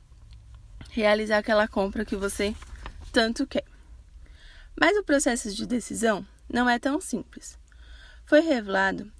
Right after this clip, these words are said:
que no ato de decisão pode ser dividido em três partes. E quais são essas três partes?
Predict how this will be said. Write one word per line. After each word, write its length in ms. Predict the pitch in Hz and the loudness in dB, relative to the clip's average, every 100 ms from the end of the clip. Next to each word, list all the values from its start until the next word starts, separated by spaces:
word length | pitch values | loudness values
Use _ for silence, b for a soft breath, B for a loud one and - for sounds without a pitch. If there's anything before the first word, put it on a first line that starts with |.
| - | -8
que 160 | 240 | -2
no 140 | 220 226 | 0 2
ato 260 | 240 269 | 2 2
de 120 | 254 214 | -2 0
decisão 640 | 185 180 208 208 208 190 - b b b - | -2 -2 0 4 4 4 -6 b b b -2
pode 240 | 233 226 | 2 2
ser 220 | 226 240 214 | 2 2 2
dividido 500 | 202 202 202 202 208 | 0 -4 -2 -2 0
em 140 | 202 | 0
três 280 | 226 240 - | 2 2 0
partes. 480 | - - - - - - - - - - B B B B - | -6 -8 -8 -12 -12 -20 -20 -20 -20 -20 B B B B -8
E 100 | - | 4
quais 260 | 247 262 | 6 6
são 180 | 311 269 | 4 0
essas 300 | 254 277 254 | 0 -2 -4
três 280 | - 254 - | 0 -2 -2
partes? 480 | - - - - | -4 -6 -8 -12